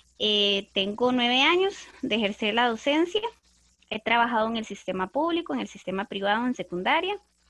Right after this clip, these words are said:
Eh, soy de Desamparados. Soy madre de dos hijas, ya adolescentes. Y bueno, en realidad la docencia es algo que siempre me ha apasionado desde pequeña. Jugaba, como muchos de nosotros los docentes,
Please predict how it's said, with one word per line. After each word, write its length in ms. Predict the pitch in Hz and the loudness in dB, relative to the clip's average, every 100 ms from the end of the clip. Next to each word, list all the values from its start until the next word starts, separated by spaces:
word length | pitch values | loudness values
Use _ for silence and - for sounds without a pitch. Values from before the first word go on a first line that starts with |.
| _ _ - - - _ _ | _ _ -20 -20 -20 _ _
Eh, 440 | 226 226 220 220 | -2 2 2 0
soy 180 | - 196 | -2 -2
de 120 | 190 | 2
Desamparados. 840 | 196 170 170 190 156 339 349 - _ _ _ _ _ _ _ _ _ _ _ - | 2 0 -2 2 2 2 -2 -8 _ _ _ _ _ _ _ _ _ _ _ -20
Soy 220 | _ 247 220 | _ -2 2
madre 400 | 202 208 226 240 | 4 4 2 0
de 140 | 208 | 0
dos 200 | 185 190 | 0 0
hijas, 280 | 240 269 370 - | -2 -2 -4 -4
ya 180 | - 185 | -2 0
adolescentes. 580 | 190 185 185 302 320 415 - _ - - - - - - _ _ - | 0 -2 -2 -2 -2 -8 -10 _ -20 -20 -20 -20 -20 -20 _ _ -6
Y 440 | 247 247 233 226 | -2 0 0 2
bueno, 320 | 247 285 285 - - | 6 6 4 -2 -2
en 140 | 226 | 2
realidad 480 | 220 214 208 202 202 | 2 4 4 4 4
la 180 | 220 262 | 4 4
docencia 380 | 262 269 269 277 | 4 0 0 -2
es 120 | 269 | 0
algo 260 | 247 262 | 0 -2
que 460 | 269 254 226 208 208 | -4 -2 0 0 -2
siempre 540 | - - 220 214 254 254 | -6 -6 -4 -4 -2 0
me 100 | 226 | -2
ha 40 | |
apasionado 800 | 226 254 254 262 277 269 262 269 | -4 -6 -4 0 0 0 -2 -4
desde 200 | - 208 196 | -6 -6 -6
pequeña. 680 | 208 - 294 294 269 269 269 _ _ _ _ | -6 0 2 4 2 -2 -4 _ _ _ _
Jugaba, 800 | 226 202 202 202 220 233 220 185 175 | -10 -2 2 4 4 4 4 2 0
como 200 | 208 190 | -6 -6
muchos 320 | 196 208 254 | -6 -6 -6
de 80 | 240 | -6
nosotros 560 | 208 196 214 - 226 220 | -6 -6 -8 -6 -6 -4
los 100 | 202 | -6
docentes, 580 | 190 214 208 208 233 | -6 -6 -6 -4 -8